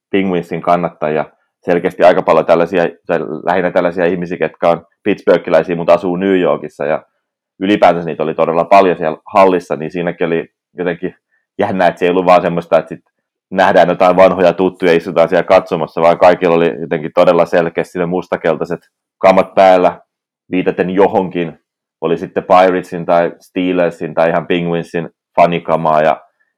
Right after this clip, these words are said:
sit siinä oli jotenkin myös tämmöistä aika rohkeata ja äänekästä kulttuuria ottaa sitä, sitä koko hallia haltuun, et, et, et siinä oli sitten välillä metelin perusteella olisi jopa tuntunut siltä, että olisi ollut Pittsburgh Penguinsin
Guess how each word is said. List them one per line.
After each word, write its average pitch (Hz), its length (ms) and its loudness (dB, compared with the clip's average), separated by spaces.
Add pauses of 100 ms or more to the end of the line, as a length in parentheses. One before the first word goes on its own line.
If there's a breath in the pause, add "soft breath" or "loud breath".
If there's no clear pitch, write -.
(320)
sit 92 160 -8
siinä 92 160 -2
oli 87 120 2
jotenkin 87 280 -2
myös 90 200 -2
tämmöistä 85 340 -4
aika 85 340 -2 (380)
rohkeata 95 540 0
ja 92 120 4
äänekästä 90 580 0 (480)
kulttuuria 87 460 0
ottaa 87 260 2
sitä, 85 240 -2
sitä 82 320 -6
koko - 240 -8
hallia 85 460 2 (440 soft breath)
haltuun, 82 440 0
et, 78 100 -8 (100)
et, - 120 -20
et - 160 -12
siinä 78 200 -6
oli 78 120 -6
sitten 82 300 -6
välillä 85 420 2 (560)
metelin 90 420 2
perusteella 85 440 2
olisi 85 140 0
jopa 82 300 -2
tuntunut 85 480 -4
siltä, 87 360 0
että 80 120 -4
olisi 82 140 -4
ollut 85 200 -4
Pittsburgh 87 440 -4
Penguinsin 85 560 -2